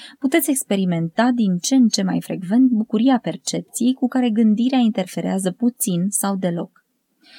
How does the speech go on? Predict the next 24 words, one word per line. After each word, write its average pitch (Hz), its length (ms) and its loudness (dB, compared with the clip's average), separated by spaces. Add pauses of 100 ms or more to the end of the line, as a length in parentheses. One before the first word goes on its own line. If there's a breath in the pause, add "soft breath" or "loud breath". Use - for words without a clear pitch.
(240 loud breath)
Atunci 320 480 2
lumea 240 360 6
care 175 240 -4
vă 170 80 -6
înconjoară 185 680 2
va 262 120 4
avea 240 300 2
prospețime, 214 800 -2
noutate 180 600 -2
și - 160 -4
însuflețire. 185 840 -6 (420 soft breath)
Cu 202 120 -6
cât 208 200 -2
percepeți 175 580 -4
mai 175 120 -2
mult 190 260 0
viața 170 440 -2
prin 196 200 -6
ecranul 175 440 -4
mental 170 520 -2
al 175 120 -8
abstractizării 180 880 -4
și - 200 -4
conceptualizării, 220 1080 -2